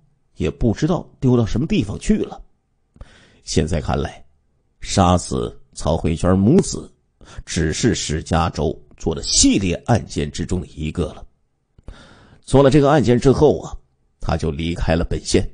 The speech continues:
流窜到其他的县城去避避风声去了。在一九九四年呢，他因为啊抢劫、强奸多名妇女案发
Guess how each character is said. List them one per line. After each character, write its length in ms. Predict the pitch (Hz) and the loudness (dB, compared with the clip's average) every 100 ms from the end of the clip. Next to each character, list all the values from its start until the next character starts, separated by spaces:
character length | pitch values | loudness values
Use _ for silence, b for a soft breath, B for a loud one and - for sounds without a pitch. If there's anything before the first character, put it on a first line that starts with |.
| _ _ _ _ _ - | _ _ _ _ _ 2
流 180 | 104 | 4
窜 220 | 123 85 - | 6 4 0
到 280 | - - - _ | -6 -8 -20 _
其 320 | - - 87 85 | -10 -6 -4 -2
他 160 | 87 | -2
的 60 | 76 | -2
县 240 | - 69 | -6 -8
城 300 | - 73 101 131 - _ _ | -8 -6 -6 -6 -14 _ _
去 320 | - - 78 - - | -14 -10 -10 -10 -4
避 280 | 151 80 60 | -2 -2 -6
避 200 | 82 65 | -10 -10
风 280 | - 90 85 | -6 -6 -2
声 240 | 98 98 | -2 -2
去 160 | 90 85 | -2 -10
了。 200 | - - _ _ _ _ _ _ _ _ _ _ _ _ _ _ _ b b b b b b b b | -14 -20 _ _ _ _ _ _ _ _ _ _ _ _ _ _ _ b b b b b b b b
在 240 | b 170 190 | b 4 4
一 240 | 247 262 | 4 4
九 180 | 165 175 | 6 6
九 160 | - 131 | 4 0
四 240 | - 220 | 4 4
年 220 | 131 - | 4 -4
呢， 80 | - - _ _ _ _ _ _ _ | -18 -20 _ _ _ _ _ _ _
他 140 | - | -4
因 180 | 87 87 | -2 -2
为 180 | 85 71 | -4 -6
啊 240 | - - _ _ _ _ _ _ - | -14 -20 _ _ _ _ _ _ -10
抢 480 | - 107 95 90 92 | -2 4 4 4 -2
劫、 320 | - 98 - - _ _ _ _ b b b b b | 2 4 2 -2 _ _ _ _ b b b b b
强 340 | - 131 180 | 2 4 4
奸 240 | 175 180 185 - _ _ - | 4 2 2 -8 _ _ 2
多 200 | 262 262 | 6 8
名 240 | 208 220 | 6 4
妇 300 | 208 247 233 | 0 -2 0
女 200 | 92 78 - | 0 -2 -4
案 240 | - 101 | -2 0
发 280 | 80 156 165 | -2 -4 -4